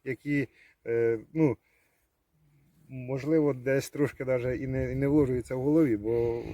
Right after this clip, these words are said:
різниця є дуже велика. Якщо, якщо брати, е, результати про, по висоті рослини, вони відрізняються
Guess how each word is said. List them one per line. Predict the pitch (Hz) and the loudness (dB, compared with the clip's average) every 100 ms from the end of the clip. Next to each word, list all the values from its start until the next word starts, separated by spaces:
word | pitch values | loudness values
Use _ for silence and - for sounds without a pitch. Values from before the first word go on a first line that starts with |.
| 104 - - _ - - - | -10 -12 -20 _ -20 -20 -12
різниця | - 120 127 135 156 - 135 | -6 -2 0 4 2 2 -2
є | 135 127 135 | -2 -2 -2
дуже | 127 143 139 | -2 -2 0
велика. | 143 139 98 - 98 _ - | 2 2 0 -6 -16 _ -16
Якщо, | 117 - 143 - - | -12 -4 -4 -4 -6
якщо | 131 - 160 | -10 -6 -2
брати, | 151 156 - 139 127 _ _ _ _ - | 4 2 2 -4 -4 _ _ _ _ -6
е, | 120 123 | -4 -2
результати | 127 147 147 147 143 131 | 0 2 2 0 0 0
про, | - 147 147 131 - | -4 0 0 -4 -4
по | 143 | 0
висоті | 139 - 143 147 123 - | -2 -4 -4 0 0 -2
рослини, | 117 - 139 117 101 - _ _ - | -8 -4 -2 -2 -4 -8 _ _ -6
вони | 131 147 143 104 _ _ _ - | 2 4 4 2 _ _ _ -14
відрізняються | 123 135 139 151 131 117 - 117 | -6 -2 0 2 2 -2 -2 -6